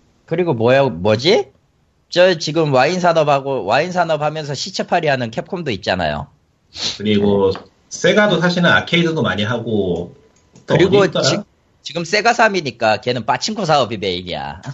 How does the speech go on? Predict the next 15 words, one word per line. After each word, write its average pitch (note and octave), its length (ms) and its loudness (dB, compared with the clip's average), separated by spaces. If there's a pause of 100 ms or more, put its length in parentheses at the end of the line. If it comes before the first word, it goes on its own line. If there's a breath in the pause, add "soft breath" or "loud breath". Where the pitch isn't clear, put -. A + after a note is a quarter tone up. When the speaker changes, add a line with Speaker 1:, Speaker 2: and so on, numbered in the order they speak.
(720)
Speaker 2:
코나미였나? F#3+ 760 0 (180)
헬스클럽 C3 520 -2
하는 F#2 180 -6
데가? - 300 -10 (720)
Speaker 1:
코나미. F#3+ 480 2
Speaker 2:
어디였지? - 360 -4 (100)
Speaker 1:
아, A2 160 -4
코나미 C3+ 340 -2
Speaker 2:
코나미였구나. F2+ 120 -4 (120)
Speaker 1:
맞아요. D#2 120 -8 (200)
예. F#2+ 120 -8 (680)
세계 D#3+ 280 -2
최고의 D3+ 440 2
회사. F#2 340 -2 (540 soft breath)
Speaker 2:
그러니까 D3+ 380 2